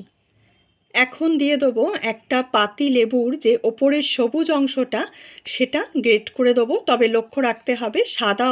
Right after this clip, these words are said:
অংশটা যেন মাংসর মধ্যে পড়ে না যায়, তাহলে কিন্তু মাংসটা খেতে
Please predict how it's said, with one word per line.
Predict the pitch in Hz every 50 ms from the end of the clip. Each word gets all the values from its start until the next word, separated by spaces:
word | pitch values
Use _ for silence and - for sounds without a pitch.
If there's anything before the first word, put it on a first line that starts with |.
| 240 226
অংশটা | 214 220 208 - 269 247 - 254 240
যেন | 226 202 202 208 262 - - - - - - - _
মাংসর | 226 214 214 214 214 - - 269 247 233
মধ্যে | 240 233 226 220 - 349 466 - -
পড়ে | 269 233 214 220 226 226
না | 226 220 208 -
যায়, | 214 269 453 - - - - - _ _
তাহলে | - 233 233 220 - 277 254 254 247
কিন্তু | - 254 226 220 - 381 415 330
মাংসটা | 208 196 196 185 - - - - 294 427 - _ _ -
খেতে | - - 226 220 -